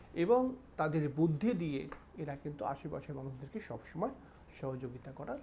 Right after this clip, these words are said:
চেষ্টাই করে থাকে। বৃষ রাশির মানুষরা ছোটবেলায় একরকম, বড় হয়ে গেলে পরে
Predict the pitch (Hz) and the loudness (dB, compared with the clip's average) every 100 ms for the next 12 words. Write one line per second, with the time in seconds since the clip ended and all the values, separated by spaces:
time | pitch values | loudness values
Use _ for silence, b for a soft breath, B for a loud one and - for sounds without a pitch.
0 | - - 139 - - 139 82 76 - 78 | -10 -12 -10 -10 -10 -10 -12 -14 -14 -16
1 | 71 - - - - - - B B B | -18 -18 -20 -20 -20 -20 -20 B B B
2 | B B 160 247 262 330 - 320 196 247 | B B 2 2 4 4 6 6 6 4
3 | 254 294 262 269 277 - 160 165 180 180 | 2 4 4 4 0 -2 -2 0 0 2
4 | 180 135 143 151 160 175 170 147 131 147 | 2 2 0 -2 -2 -4 -2 0 0 0
5 | 151 147 143 147 160 | 0 0 0 0 0